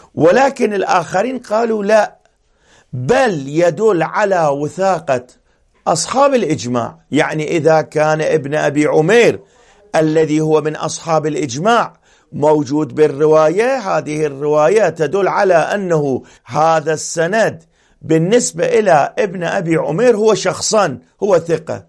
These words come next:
هو شخصاً ثقة. لا بد أن نرجع إلى معنعنات الرواية، نبحث عن كل الرواة حتى نرى هل الرواية ضعيفة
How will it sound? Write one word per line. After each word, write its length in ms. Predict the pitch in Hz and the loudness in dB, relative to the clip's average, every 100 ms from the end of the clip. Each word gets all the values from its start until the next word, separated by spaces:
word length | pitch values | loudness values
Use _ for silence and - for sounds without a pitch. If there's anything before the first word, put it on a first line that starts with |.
| _ _ _ _ - | _ _ _ _ -6
هو 180 | 180 214 | 0 0
شخصاً 460 | - 175 - 240 208 | 0 -6 -2 -2 -2
ثقة. 320 | 175 - 147 | -4 -4 0
لا 180 | 151 151 | 2 2
بد 320 | 165 170 147 | 2 2 2
أن 280 | 165 151 156 | 0 0 2
نرجع 460 | 196 135 151 123 - - _ _ - | 0 2 -2 -2 -6 -20 _ _ -2
إلى 240 | 190 185 165 | 2 2 2
معنعنات 720 | 156 156 147 135 156 170 165 | -2 -6 -6 -4 -4 -4 -2
الرواية، 760 | 151 127 147 196 214 214 226 226 _ _ _ - | -4 0 2 4 2 0 -4 -10 _ _ _ -12
نبحث 640 | 147 190 240 240 151 151 131 - - | -4 2 2 0 -2 -2 -2 -10 -6
عن 180 | 160 143 | -6 -6
كل 440 | - 233 214 185 | -4 -4 -2 2
الرواة 640 | 160 131 156 175 240 269 269 _ _ _ _ | 0 2 2 4 4 2 -4 _ _ _ _
حتى 520 | - 233 240 - 180 | -4 -4 -4 -4 -2
نرى 500 | 156 185 185 151 127 | -2 -2 0 0 0
هل 360 | 156 220 180 - | 0 0 0 -2
الرواية 800 | 147 131 147 185 175 156 135 - | -4 -2 2 2 2 0 -2 -4
ضعيفة 680 | 131 127 190 196 202 214 | -6 -4 -4 -4 0 -2